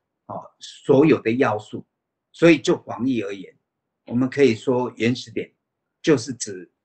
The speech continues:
一门医学。好，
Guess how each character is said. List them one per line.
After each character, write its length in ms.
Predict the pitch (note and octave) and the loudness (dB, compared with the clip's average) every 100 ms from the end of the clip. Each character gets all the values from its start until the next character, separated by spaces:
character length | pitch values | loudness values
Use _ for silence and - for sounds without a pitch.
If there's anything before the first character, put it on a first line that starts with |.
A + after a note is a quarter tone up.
| _ | _
一 100 | C#3+ | 2
门 260 | A#2+ G#2 A2 | 4 2 -6
医 200 | A2+ A2+ - _ - | -6 -6 -8 _ -18
学。 280 | - - _ _ _ _ _ _ _ _ _ _ _ _ _ _ _ | -16 -16 _ _ _ _ _ _ _ _ _ _ _ _ _ _ _
好， 280 | - A2 _ | -10 -10 _